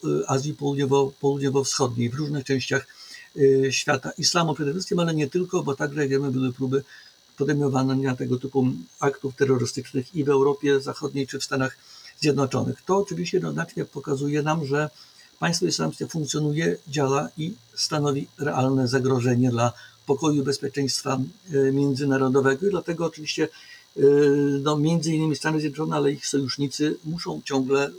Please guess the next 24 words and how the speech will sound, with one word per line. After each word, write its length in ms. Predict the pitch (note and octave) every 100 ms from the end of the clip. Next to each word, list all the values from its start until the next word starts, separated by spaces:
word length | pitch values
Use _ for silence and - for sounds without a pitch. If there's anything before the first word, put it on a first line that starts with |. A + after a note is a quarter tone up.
| - -
bardzo 580 | C#3 C3+ A#2+ C#3 C#3 D3 - -
uważnie 440 | C3+ D#3+ D#3 C#3+
podchodzić 640 | C3 C3+ - C3+ A#2+ B2+ A#2+
do, 240 | B2 A#2+ - - - - -
e, 160 | - -
stąd 400 | - - E3+ D#3
wynikających 720 | D3 D#3 D3 D3 C#3 C3 C#3
wyzwań 400 | B2+ C#3 C#3 C#3
i 80 | C3+
zagrożeń. 520 | B2+ B2 C3 B2 C#3+ - - - - _ E3+
I 60 |
stąd 300 | D3+ - E3
konieczna 340 | E3 D3+ D#3 D3
jest 100 | D3+
jakby 200 | C#3+ C#3
obecność, 840 | C3 C3+ - C#3+ - - - C#3
e, 240 | C3 B2+
różnych, 520 | B2+ C3+ D3 D3+ B2
w 60 | -
różnych 320 | D3+ E3+ C3+
formach 360 | D3+ C#3 C3+ C3
służb 160 | C#3
specjalnych, 560 | - C#3 B2+ C3+ C3 C#3
które, 280 | - C3